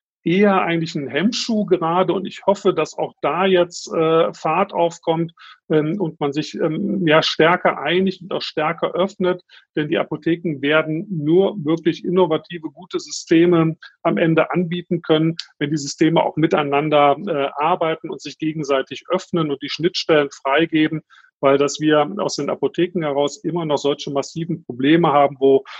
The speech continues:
wahrscheinlich ein Olaf Heinrich und Doc Morris drüber lächeln, weil sie das einfach mal selbst programmieren für Unternehmen. Da kommen wir natürlich aus den, ähm, Dingen auch ganz, ganz schwer als einzelne Apotheke raus, wenn uns da nicht zugearbeitet wird.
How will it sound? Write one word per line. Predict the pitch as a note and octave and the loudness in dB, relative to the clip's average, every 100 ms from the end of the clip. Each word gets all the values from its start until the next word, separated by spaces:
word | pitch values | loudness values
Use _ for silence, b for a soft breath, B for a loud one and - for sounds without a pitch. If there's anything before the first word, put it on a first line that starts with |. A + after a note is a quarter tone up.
| B - | B -6
wahrscheinlich | B2+ C#3+ C#3+ C#3+ | 0 2 2 0
ein | C#3+ C3+ | -4 -2
Olaf | F#3 C#3+ C3+ | 2 2 4
Heinrich | C#3+ D#3 C#3+ D3 | 2 2 0 -2
und | C#3 C3+ | -2 -2
Doc | C3 | 0
Morris | C#3 C#3+ - | 2 0 -2
drüber | C3 C3 | -2 2
lächeln, | B2+ D#3+ F3+ D3 | 2 2 2 2
weil | C3+ | 0
sie | C3 | -2
das | B2+ B2 | -8 -6
einfach | - D3 | -4 0
mal | C3 B2 | 0 2
selbst | C3 C#3+ - | 0 -2 -4
programmieren | E3 D3 C#3+ C3+ C#3+ C#3+ | -2 0 0 0 -2 -2
für | - D3+ | -6 -8
Unternehmen. | D3 D3 C3+ C#3 C#3 D3 B B B | -4 -2 0 2 2 0 B B B
Da | C#3 | 0
kommen | - E3 D#3 | 2 2 2
wir | D3+ D3 C#3+ | 4 4 4
natürlich | C#3+ C3+ C#3+ C#3+ | 0 -2 -4 -4
aus | D3 B2 - | -6 -8 -4
den, | C#3+ D3+ D#3 _ _ _ - | -2 -2 -4 _ _ _ -2
ähm, | D3 C#3+ G#3 B2+ | 0 0 0 0
Dingen | C#3+ E3 D#3+ | 2 2 2
auch | - C3 | -2 0
ganz, | C#3+ D#3+ | 0 0
ganz | D3+ C#3 | 0 -2
schwer | - C#3+ D3 | 0 0 0
als | C#3 - | -2 -6
einzelne | B2+ C#3+ - C#3 C#3 | -4 -4 -4 -4 -4
Apotheke | - C3+ C#3+ C3+ C3+ | -6 -4 -4 0 0
raus, | A#2 B2+ - B2+ | 2 2 0 -2
wenn | C3 | -2
uns | - C#3+ - | -4 -8 -4
da | B2+ | -2
nicht | C3 - | -4 -4
zugearbeitet | A#3 F3+ D3+ A#2+ A2 G#2 A2 - | 0 2 2 2 -2 -6 -12 -12
wird. | G2+ | -12